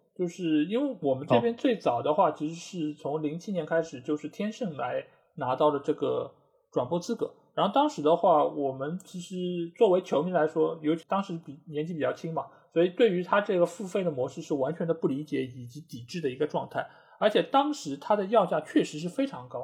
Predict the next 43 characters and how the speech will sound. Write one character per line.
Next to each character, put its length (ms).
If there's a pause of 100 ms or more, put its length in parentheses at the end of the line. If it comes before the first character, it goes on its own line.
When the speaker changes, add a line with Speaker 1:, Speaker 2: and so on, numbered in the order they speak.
(360)
Speaker 1:
因 80
为 60
我 80
现 200
在 120
看 220
到 100
的 80
话， 140
他 140
是 120
每 160
个 120
月 100
一 80
百 160
八 140
十 60
八。 220 (420)
那 120
对 240
于 180
一 140
个 260
可 160
能 240
刚 200
刚 340
参 260
与 60
工 220
作 280
没 160
几 160
年 220
的 180
一 80
个 120
年 160
轻 160
人 100
来 140
说， 240